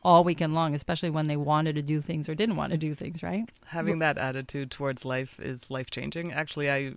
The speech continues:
Speaker 2: I've been doing it for two years. I'm sorry, it wasn't original, but, uh, Mark Manson wrote an article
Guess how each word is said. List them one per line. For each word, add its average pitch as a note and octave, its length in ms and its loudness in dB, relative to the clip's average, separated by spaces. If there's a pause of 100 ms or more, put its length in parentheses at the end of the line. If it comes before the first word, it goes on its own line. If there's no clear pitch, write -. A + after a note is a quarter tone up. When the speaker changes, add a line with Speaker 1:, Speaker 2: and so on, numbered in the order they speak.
(100)
Speaker 2:
I've C3 280 -6
been C#3+ 140 -4
doing C3+ 200 -4
it B2+ 100 -8
for B2+ 100 -8
two B2 160 -8
years. B2+ 380 -8 (100)
I'm D#3 60 -12
sorry, - 300 -10
it - 40 -12
wasn't D#3 300 -6
original, D#3 320 -8
but, D3 220 -2 (420)
uh, D3+ 160 2
Mark D#3 260 2
Manson D3 300 -2
wrote C3+ 140 -2
an C3 100 -4
article C3 440 -6